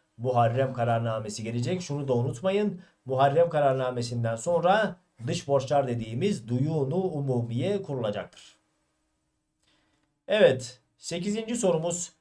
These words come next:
Her sene Mustafa Kemal ile ilgili bir soru gelir.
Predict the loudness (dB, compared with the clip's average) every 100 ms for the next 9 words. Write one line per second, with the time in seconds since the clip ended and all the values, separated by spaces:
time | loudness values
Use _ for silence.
0 | _ 0 2 4 4 2 0 -2 -4 -4
1 | -2 0 0 0 -4 -4 -4 -4 -6 -4
2 | -2 -2 -2 -4